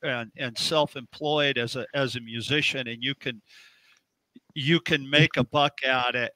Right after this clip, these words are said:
and make a name for yourself, you have to have a phenomenal work ethic. And I tell you, t-, yours is obviously second to none,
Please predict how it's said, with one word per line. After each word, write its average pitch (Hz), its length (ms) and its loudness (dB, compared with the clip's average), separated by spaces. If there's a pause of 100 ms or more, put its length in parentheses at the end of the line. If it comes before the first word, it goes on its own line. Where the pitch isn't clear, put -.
and 135 160 -2
make 139 220 0
a 131 40 -6
name 135 280 0
for 131 80 -10
yourself, 120 480 -2
you 214 220 -4
have 180 340 2
to 156 80 -6
have 143 160 4
a 117 80 -6
phenomenal 165 1000 0
work 127 300 -4
ethic. - 500 -12 (100)
And 135 280 -2 (100)
I 156 160 2
tell 165 300 2
you, 120 280 0 (560)
t-, - 120 -14
yours 165 480 2
is 117 340 -4
obviously 135 600 -2
second - 760 -2
to 131 120 -6
none, 104 260 -12